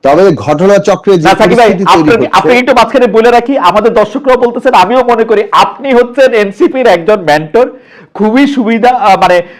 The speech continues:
Speaker 2: খুবই তাদের সমর্থক, আপনি তাদেরকে খুবই প্রোটেক্ট করেন, সেজন্য আপনাকে আমরা আজকে ধরে নিয়ে আসছি, সরি,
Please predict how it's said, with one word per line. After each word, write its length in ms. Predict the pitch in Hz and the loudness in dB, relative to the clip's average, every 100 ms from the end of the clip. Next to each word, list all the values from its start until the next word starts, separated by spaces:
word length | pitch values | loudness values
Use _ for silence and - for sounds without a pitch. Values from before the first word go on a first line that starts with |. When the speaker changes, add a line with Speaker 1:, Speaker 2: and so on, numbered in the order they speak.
| _ - | _ -6
Speaker 2:
খুবই 520 | 220 233 294 294 285 | -2 0 2 2 0
তাদের 220 | 240 214 | 0 0
সমর্থক, 640 | 233 208 208 208 - 247 - - - | 0 0 0 -2 -2 -4 -6 -14 -4
আপনি 320 | 165 - 220 | -4 -2 -2
তাদেরকে 400 | - 285 214 233 | 0 2 0 -2
খুবই 280 | 233 226 269 | -4 -4 -2
প্রোটেক্ট 380 | 247 233 233 226 | 0 0 0 0
করেন, 240 | 233 240 | 0 0
সেজন্য 320 | 233 202 214 | 0 0 2
আপনাকে 720 | 202 196 226 240 247 233 262 | 2 0 -4 -4 -2 0 2
আমরা 280 | 254 226 247 | 2 2 2
আজকে 260 | 220 240 226 | 0 0 -2
ধরে 280 | 180 180 | 0 -2
নিয়ে 120 | 208 233 | 0 -2
আসছি, 440 | 233 - 277 277 _ _ - | -2 -6 -6 -8 _ _ 0
সরি, 200 | 220 | 0